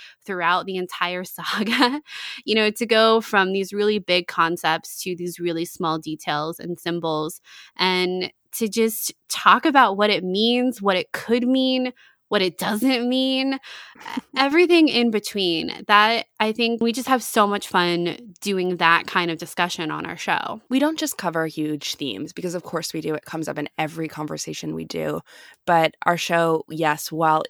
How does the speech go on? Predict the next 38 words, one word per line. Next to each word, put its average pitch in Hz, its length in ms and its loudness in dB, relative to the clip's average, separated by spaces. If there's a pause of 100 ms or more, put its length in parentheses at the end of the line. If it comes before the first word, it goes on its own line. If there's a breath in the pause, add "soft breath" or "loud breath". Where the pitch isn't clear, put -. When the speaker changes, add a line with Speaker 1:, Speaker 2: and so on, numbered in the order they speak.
Speaker 2:
it 165 160 -2
is 165 420 0
a 160 40 -2
three-part 156 520 -4
format, 240 520 2
we 180 80 2
do 175 280 2 (260 loud breath)
have 165 200 -2
weekly 165 240 2
discussions 160 560 -2
about 151 300 2 (260 loud breath)
the 185 100 2
newest 170 360 4
Star 147 240 -4
Wars 147 200 -4
television 175 540 -2
show, 160 320 2
whether 151 220 -2
that's 147 180 -6
an 151 80 -12
animated 151 480 -2
feature 151 460 -6
or 147 340 -2 (340 loud breath)
a 160 80 0
live 147 240 0
action 202 540 0
on 156 160 -2
Disney 147 320 -6
Plus. - 540 -2 (480 loud breath)
And 165 240 2
we 170 120 0
do 180 400 4
interview 160 460 0
fan 147 240 -12
creators, 208 920 -2
Star 165 220 0
Wars 151 240 -4
writers, 170 800 0